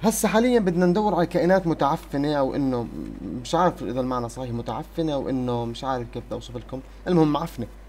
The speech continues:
فاشلة يعني. <laughs> فهاي الكائنات بتعطينا، آه، جزء أو بتعطينا قطعة، آيتم،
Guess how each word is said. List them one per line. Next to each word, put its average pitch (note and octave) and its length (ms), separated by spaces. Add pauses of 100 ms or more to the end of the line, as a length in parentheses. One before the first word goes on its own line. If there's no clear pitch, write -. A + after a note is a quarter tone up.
(180)
فاشلة A#2 380
يعني. A2 180 (560)
<laughs> A#3+ 500
فهاي A#3 360
الكائنات G#3 420
بتعطينا، F#3+ 680 (140)
آه، B2+ 440 (200)
جزء D#3 400
أو - 100
بتعطينا C3+ 400
قطعة، C3 540
آيتم، D3 400